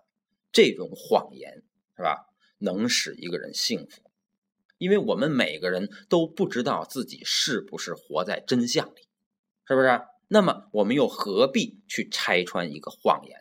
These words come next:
呢？因为在我们的生活中，在这个世界上，可怕的不是谎言，是谎言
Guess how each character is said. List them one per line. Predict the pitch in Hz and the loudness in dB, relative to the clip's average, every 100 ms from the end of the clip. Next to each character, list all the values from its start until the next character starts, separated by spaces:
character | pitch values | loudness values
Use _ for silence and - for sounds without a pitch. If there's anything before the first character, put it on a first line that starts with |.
| 85 | -18
呢？ | 87 _ _ _ _ | -20 _ _ _ _
因 | 160 175 | 2 4
为 | 143 | 4
在 | 143 113 | 2 -2
我 | 85 | -4
们 | 85 | -4
的 | 90 | -2
生 | - 185 185 175 | 2 2 2 -2
活 | 85 82 | -4 -4
中， | 90 85 - _ | -4 -8 -12 _
在 | 139 107 | 2 2
这 | 104 | 0
个 | 98 | -2
世 | - - 117 | 0 2 2
界 | 110 85 | 2 2
上， | 76 69 _ _ | -2 -10 _ _
可 | - 127 98 82 | -4 0 -2 -2
怕 | - 120 82 | 0 0 0
的 | 73 - _ _ | -2 -10 _ _
不 | - 92 107 | -10 -4 -2
是 | - 92 | -2 -4
谎 | - - 78 76 | -8 -4 -4 -4
言， | 73 67 - _ _ _ _ _ _ _ | -16 -20 -20 _ _ _ _ _ _ _
是 | - 101 | -4 -4
谎 | - - 98 82 - | -6 0 4 4 0
言 | 71 69 76 | -6 -6 -8